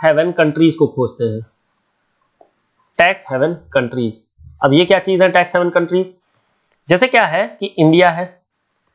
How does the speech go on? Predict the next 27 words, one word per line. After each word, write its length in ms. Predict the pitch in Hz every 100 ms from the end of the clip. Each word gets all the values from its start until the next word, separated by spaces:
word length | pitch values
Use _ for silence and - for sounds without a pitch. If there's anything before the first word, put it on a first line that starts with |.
| _ _ _ _
India 240 | 185 220 262
में 120 | 240
क्या 140 | 202
है 320 | 151 175 214 -
कि 240 | 208 208 -
you 200 | 156 202
are 100 | 220
using 300 | 185 180 208
a 60 | 196
number 240 | 175 190
of 120 | 202 185
facilities 520 | 165 160 156 160 190
which 200 | 160 156
are 120 | 165 160
being 220 | 160 185
given 300 | 147 143 151
by 100 | 143 160
this 160 | 233 269 - _ _ _ _
Indian 300 | 185 196 160
government, 380 | 131 127 113 110 - _ _
जैसे 160 | 139 143
transport 520 | 147 147 143 156 147
हो 100 | 147
गया, 140 | 139 139
electricity 580 | 131 131 143 147 143
हो 180 | 147 131
गई, 300 | 135 135 135